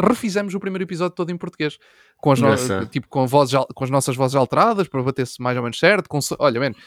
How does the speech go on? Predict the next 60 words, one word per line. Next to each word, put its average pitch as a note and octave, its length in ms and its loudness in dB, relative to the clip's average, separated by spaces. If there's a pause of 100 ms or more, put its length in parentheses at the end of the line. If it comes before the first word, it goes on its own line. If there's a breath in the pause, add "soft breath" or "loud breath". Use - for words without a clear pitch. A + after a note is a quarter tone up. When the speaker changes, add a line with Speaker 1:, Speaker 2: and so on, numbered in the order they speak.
(180 soft breath)
Speaker 1:
para D#3 80 2
fazermos D3 320 0
os D3+ 200 -4
sons, C#3 260 -2
tipo, - 160 -8
de, B2+ 240 -4
dos B2 240 -4
sinos C3 340 -2
e C3 60 2
não B2 100 0
sei B2+ 120 -4
o - 40 -6
quê, C3 60 -6
nós, B2 300 -4 (300 loud breath)
Speaker 2:
<laughs> F4 300 0
Speaker 1:
tudo, G#3+ 220 0
tudo B3 180 6
natural, B3+ 300 4
tudo A3 140 2
feito A#3+ 200 0
por C4+ 120 0
nós, F#3+ 260 4
tipo, B2 140 -10
com, D3+ 100 0 (220)
com D#3 120 0
sinetas D3 600 0
pequenitas D3 420 -4
que - 80 -20
tínhamos D3 340 -4
e C#3 60 -4
coisas, C#3+ 340 0 (360 loud breath)
arranjámos D3 320 0
maneira E3+ 260 2
de, D3+ 60 -8 (100)
de D#3+ 120 -2
refazer D#3+ 360 -2
o D#3 40 -4
primeiro D3+ 260 -4
episódio C#3 420 -6
todo. - 220 -8 (520 soft breath)
Ah, C#3+ 220 6 (100)
mas E3 160 4
pronto, - 240 2
isto, D#3 200 -8
isto - 120 -8
só F3+ 120 4
existe, E3 420 -4 (420)
que - 100 4
eu A#3 100 8
saiba, E3+ 420 2
que - 80 -2
eu F3 40 2
tenha E3+ 180 -2
conhecimento, D3 460 -8
só D3+ 60 -2
existe C3+ 320 -8
o B2+ 60 -4
áudio B2 400 -6
em, A#2+ 340 -8
em, A#2 320 -6